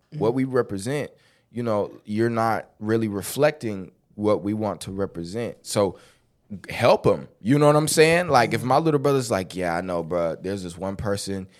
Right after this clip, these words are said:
Speaker 2: and they just really got on my nerves today. They did this, this, that, and the third."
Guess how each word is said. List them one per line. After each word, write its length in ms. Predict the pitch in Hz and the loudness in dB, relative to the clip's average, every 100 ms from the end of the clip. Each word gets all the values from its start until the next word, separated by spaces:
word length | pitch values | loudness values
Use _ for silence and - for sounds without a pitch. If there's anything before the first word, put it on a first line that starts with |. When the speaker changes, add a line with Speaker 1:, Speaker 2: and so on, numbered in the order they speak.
| _ - | _ -12
Speaker 2:
and 100 | 85 | -10
they 80 | |
just 180 | 90 85 | -10 -10
really 260 | 82 107 110 | -6 -4 0
got 180 | 107 101 | 2 2
on 100 | 101 | 0
my 100 | 98 | -2
nerves 240 | 98 92 | -4 -6
today. 340 | 92 87 90 | -6 -4 -2
They 140 | 90 92 | -2 -4
did 220 | 82 69 | -6 -8
this, 160 | 101 107 | -8 -8
this, 220 | 101 101 | -8 -4
that, 220 | 95 95 | -2 -2
and 80 | 85 | -4
the 40 | 87 | -6
third." 460 | 101 104 95 85 | -2 0 0 -4